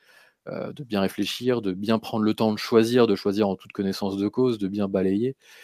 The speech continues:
Parce que souvent, là, en tout cas en deux mille vingt, euh, dans quelques années, on en changera, euh, plus facilement, et cetera.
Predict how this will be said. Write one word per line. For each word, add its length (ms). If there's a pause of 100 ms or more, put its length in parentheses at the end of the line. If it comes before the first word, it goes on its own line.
(260)
Parce 160
que 100
souvent, 380
là, 120
en 60
tout 120
cas 120
en 140
deux 100
mille 160
vingt, 380
euh, 240
dans 100
quelques 340
années, 280
on 280
en 100
changera, 840
euh, 280
plus 160
facilement, 580
et 60
cetera. 360